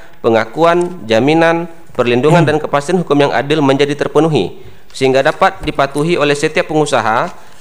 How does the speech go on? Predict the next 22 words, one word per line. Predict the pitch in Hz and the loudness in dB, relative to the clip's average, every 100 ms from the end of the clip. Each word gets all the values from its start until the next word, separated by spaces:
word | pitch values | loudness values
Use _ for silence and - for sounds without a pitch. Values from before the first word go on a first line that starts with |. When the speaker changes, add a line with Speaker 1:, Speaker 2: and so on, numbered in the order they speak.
| - | -8
Speaker 1:
dan | 131 175 | 0 2
memberikan | 185 165 156 - 180 | 4 2 2 2 2
kepastian | 180 156 151 143 | 2 -2 0 0
hukum | 143 143 185 190 | 0 0 0 2
bukan | 156 - 143 | 2 0 2
hanya | 170 202 | 2 2
kepada | 196 - 147 143 | 0 0 0 0
pekerja | 147 135 131 135 127 | -2 -4 -2 0 0
atau | 131 | 0
buruh, | 127 113 104 104 - - - | 0 0 0 -6 -16 -16 -10
tetapi | 113 127 135 | -6 -4 -2
juga | 135 139 | 0 0
kepada | 135 117 123 127 | 0 -2 0 0
pengusaha | 143 156 160 147 | 2 0 2 -2
itu | 143 | -2
sendiri | 135 117 117 160 226 - - - - | -2 0 0 -2 -4 -10 -18 -16 -2
untuk | 160 170 196 | 0 0 -2
secara | 180 170 160 | -2 0 0
sungguh-sungguh | 165 151 143 160 175 170 | 2 0 0 0 2 2
dan | 165 | 0
sukarela | 160 131 139 160 160 | 0 0 2 2 2
melaksanakan | 143 135 131 139 156 | 0 0 0 2 0